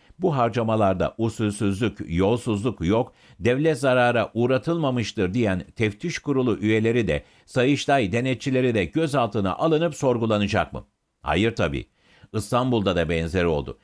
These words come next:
İçişleri Bakanlığı'nın onlarca müfettişi yıllarca denetim yaptı, bir şey bulamadı. Yüzyılın yolsuzluğunu göremediler veya gördüler ama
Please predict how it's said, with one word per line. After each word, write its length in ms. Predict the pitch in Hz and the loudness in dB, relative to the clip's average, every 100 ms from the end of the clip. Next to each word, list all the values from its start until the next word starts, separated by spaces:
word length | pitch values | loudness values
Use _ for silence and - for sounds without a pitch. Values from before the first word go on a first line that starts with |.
| _ _ | _ _
İçişleri 500 | 151 160 147 135 107 | -6 -2 -2 0 0
Bakanlığı'nın 720 | 104 101 104 98 101 98 95 - | 2 0 2 2 2 2 0 0
onlarca 640 | 104 104 117 165 127 85 82 | 0 2 2 2 0 -2 0
müfettişi 760 | 107 113 104 101 - 101 - | -2 -2 -4 -4 -2 -2 -4
yıllarca 640 | 87 113 104 135 139 107 80 | -2 0 2 0 0 0 0
denetim 420 | 101 110 131 156 | 0 0 -2 0
yaptı, 300 | 123 101 92 | 0 -2 -4
bir 60 | 110 | -2
şey 220 | 131 123 | 0 0
bulamadı. 500 | 110 87 73 71 - _ _ _ - | 2 0 0 -4 -8 _ _ _ -4
Yüzyılın 600 | 95 175 151 139 139 123 | 0 2 2 2 2 2
yolsuzluğunu 880 | 90 110 123 135 120 113 117 160 139 | 2 2 2 0 -2 0 0 0 0
göremediler 720 | 107 110 107 82 73 65 55 _ | 0 2 0 0 -2 -4 -6 _
veya 500 | 78 90 80 101 117 - | -2 2 2 2 -2 -6
gördüler 500 | 82 85 82 101 143 | 0 0 2 0 2
ama 340 | 156 120 107 | 2 0 -4